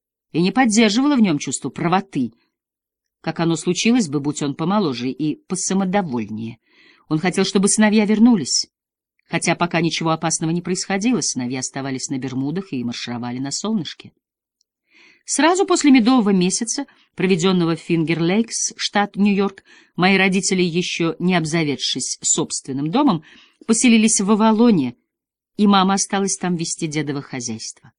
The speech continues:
Прислуги было мало. Те, кто поздоровее, работали на фабрике или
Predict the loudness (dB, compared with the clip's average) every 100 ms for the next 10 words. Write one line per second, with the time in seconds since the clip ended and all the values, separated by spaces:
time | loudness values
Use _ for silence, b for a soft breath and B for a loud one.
0 | _ _ _ _ _ _ -2 0 2 2
1 | 4 4 4 2 0 -6 -16 _ _ _
2 | _ _ _ -2 0 0 0 2 2 4
3 | 4 4 2 0 -2 -2 -4 -4 -6 -6
4 | -6 -2 -2 -2 -4 -4 -6